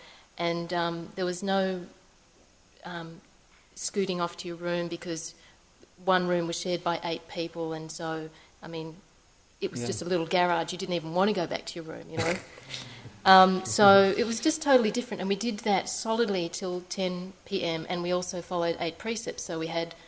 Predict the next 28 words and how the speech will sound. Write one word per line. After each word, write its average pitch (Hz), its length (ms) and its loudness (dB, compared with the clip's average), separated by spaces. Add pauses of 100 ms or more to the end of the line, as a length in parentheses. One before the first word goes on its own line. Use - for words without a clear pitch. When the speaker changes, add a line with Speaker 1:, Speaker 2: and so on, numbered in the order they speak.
(180)
Speaker 1:
no 170 240 0 (340)
dinner, 220 260 2 (320)
tea. 196 360 2 (240)
Speaker 2:
Mm. 110 180 -6 (540)
Speaker 1:
So 214 180 10
there 202 80 8
was 202 140 8
nothing 226 300 2
to - 100 -4
take 196 220 0
your 180 100 -2
mind. 180 360 2
I 175 60 -2
mean, 185 180 0
you 196 60 0
know, 175 140 2
there 165 100 0
was 170 180 -2
food 202 320 2
for 165 260 -2 (380)
a 190 120 -2 (300)
hot - 280 0
porridge 185 380 2
for 170 80 -10
breakfast, 175 440 -2
and 170 120 -4
there 170 100 0
was, 165 140 -2